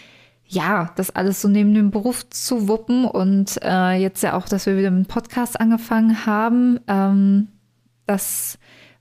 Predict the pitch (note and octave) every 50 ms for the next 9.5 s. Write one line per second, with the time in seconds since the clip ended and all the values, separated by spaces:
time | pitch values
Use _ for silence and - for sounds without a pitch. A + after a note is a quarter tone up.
0 | _ _ _ _ _ _ _ _ _ _ - - - - _ _ _ - - -
1 | A#3 A3+ A3 A3 B3 C4+ B3+ - - G#3 A3+ A#3+ A#3+ A#3+ A#3+ - - A3 G#3+ G#3
2 | G#3 - - A#3 B3 B3 - G#3 F#3+ F#3+ F#3+ F#3+ - - - G3+ G3+ G#3+ - -
3 | A3 A3+ A3+ G#3 G3 G3 - - G3 F#3+ - G#3+ G3+ - - - - - - -
4 | F#3 F#3 F#3 F#3+ F#3+ F#3+ F#3+ F#3+ - - _ _ _ - F#3+ - F#3+ G3 G#3 A3+
5 | A#3 A3 A3 A3 G#3+ A#3 A#3 C#4 C4 A#3 B3 A#3+ B3 B3 A#3+ - C4 C4 C4+ C4+
6 | C4 - - - - - - - A3 A3+ A#3+ B3 C4 C4+ B3+ G#3+ G#3 G#3+ A3 G#3+
7 | A3 - - - - - F#3 F#3+ F#3+ - - - - - G#3+ G#3+ G#3+ G3+ G#3 G3
8 | - G3+ F#3+ - G#3 G3+ - - - G#3 G3+ F#3+ F#3+ - - - G3+ G#3 A#3+ B3
9 | - G3 G3 - - - G3 F#3+ G3 G3